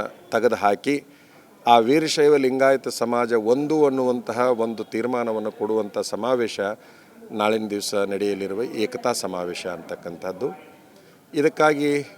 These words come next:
ನಾವು ಐವತ್ತು ಸಾವಿರ ಜನರಿಗೆ ಊಟದ ವ್ಯವಸ್ಥೆಯನ್ನು ಮಾಡಿದ್ದೇವೆ. ಐವತ್ತು ಸಾವಿರ ಜನರಿಗೆ ಊಟದ ವ್ಯವಸ್ಥೆಯನ್ನು ತಯಾರಿ ಒಳಗಿಟ್ಟುಕೊಂಡಿದ್ದೇವೆ.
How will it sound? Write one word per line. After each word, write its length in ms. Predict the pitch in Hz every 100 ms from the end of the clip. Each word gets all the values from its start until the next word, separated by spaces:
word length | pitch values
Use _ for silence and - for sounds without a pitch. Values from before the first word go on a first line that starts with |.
| -
ನಾವು 340 | 123 117 117 110
ಐವತ್ತು 320 | 120 127 -
ಸಾವಿರ 320 | - 107 107
ಜನರಿಗೆ 420 | 98 101 101 101
ಊಟದ 280 | 101 98 107
ವ್ಯವಸ್ಥೆಯನ್ನು 560 | 101 95 95 - 92 107
ಮಾಡಿದ್ದೇವೆ. 540 | 95 85 80 87 127 - _ _ _ -
ಐವತ್ತು 360 | 123 143 147 -
ಸಾವಿರ 320 | - 110 107
ಜನರಿಗೆ 600 | 101 104 107 110 104 101 - - - 117
ಊಟದ 200 | - 113
ವ್ಯವಸ್ಥೆಯನ್ನು 640 | 98 101 - 98 98 -
ತಯಾರಿ 280 | 95 104 101
ಒಳಗಿಟ್ಟುಕೊಂಡಿದ್ದೇವೆ. 800 | 92 87 85 82 82 82 85